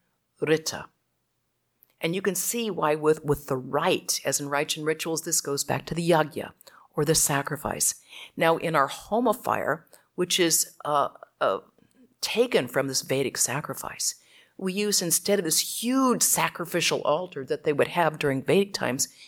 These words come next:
we have this little thing about this big. And it's what they call a homa kund. It's, it is a copper vessel, square, perfectly square, about that deep, and you put sand in it. On top of the sand,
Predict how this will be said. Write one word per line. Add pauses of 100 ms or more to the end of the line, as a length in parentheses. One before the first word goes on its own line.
(160)
we
have
this
little (600)
thing
about
this
big. (600)
And
it's
what
they
call
a
homa (160)
kund. (560)
It's,
it
is
a
copper
vessel,
square, (340)
perfectly
square, (180)
about
that
deep, (200)
and
you
put
sand
in
it. (260)
On
top
of
the
sand,